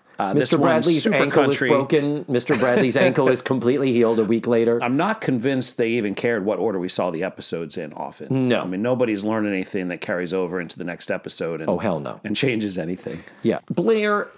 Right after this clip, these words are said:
Speaker 2: is saying to Sue Ann, "Okay, fine, I'm going to tell you the secret because you're my best friend,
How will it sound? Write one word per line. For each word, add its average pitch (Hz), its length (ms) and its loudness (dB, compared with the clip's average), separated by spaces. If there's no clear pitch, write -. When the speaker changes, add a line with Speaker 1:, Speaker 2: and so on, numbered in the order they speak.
Speaker 2:
is 127 400 2
saying 156 560 2
to 131 120 -2
Sue 113 280 2
Ann, 113 420 2
"Okay, 131 360 2
fine, 104 380 0
I'm 107 200 -2
going 123 180 2
to 175 80 0
tell 139 240 -2
you 120 100 2
the 98 120 -2
secret 160 480 0
because 120 340 -2
you're 101 80 0
my 92 160 0
best 110 320 -2
friend, 113 380 0